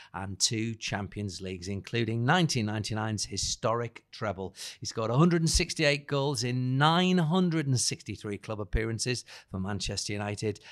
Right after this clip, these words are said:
and including his spells as player, coach, assistant manager, and caretaker manager,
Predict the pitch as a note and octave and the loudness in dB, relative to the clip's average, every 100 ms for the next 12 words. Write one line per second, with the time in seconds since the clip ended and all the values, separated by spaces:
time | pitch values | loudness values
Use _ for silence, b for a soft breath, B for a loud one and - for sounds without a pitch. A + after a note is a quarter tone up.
0 | B B A#2+ A#2+ C3+ C3+ - A3 A3+ A3+ | B B 0 2 4 2 2 2 2 2
1 | A3+ G3+ - - E3 D#3 C#3+ C3+ - A3+ | 4 4 4 4 4 4 0 -2 2 4
2 | G#3+ G#3 - G3 F#3 E3+ D#3 - A#3 - | 4 4 2 2 2 0 2 2 2 -2
3 | E3 D#3 C#3 B2+ C#3 C3+ - C4+ - A2+ | -4 -2 -4 -4 -6 -4 0 2 2 -2
4 | F#2+ G2+ G2 F#2 G2+ F#2 | -2 -2 -2 -4 -4 -6